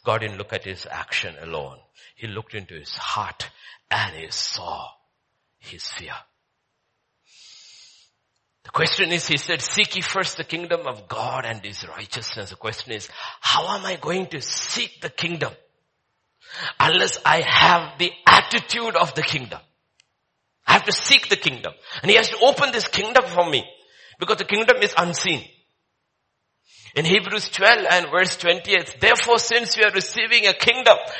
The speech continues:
which cannot be shaken, let us have grace by which we may serve God acceptably with reverence and godly fear."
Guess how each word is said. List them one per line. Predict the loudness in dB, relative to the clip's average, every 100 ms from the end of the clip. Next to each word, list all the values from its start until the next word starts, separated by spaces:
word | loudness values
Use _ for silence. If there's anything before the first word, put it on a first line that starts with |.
| 0
which | 2 6
cannot | 6 10 10 8
be | 4
shaken, | 2 2 2 0 0 -8 2
let | 8 8
us | 8
have | 6 4 4
grace | 4 6 4 6
by | 6 6
which | 4 0
we | 0
may | 4 4
serve | 4 6 6 6
God | 6 8
acceptably | 6 4 2 -2 0 0 2 2
with | 0 -2
reverence | 4 6 6 4 4 4
and | 8 8 8 2 -16 -20 _ _ _ _ _ _
godly | _ _ -20
fear." | -20 -20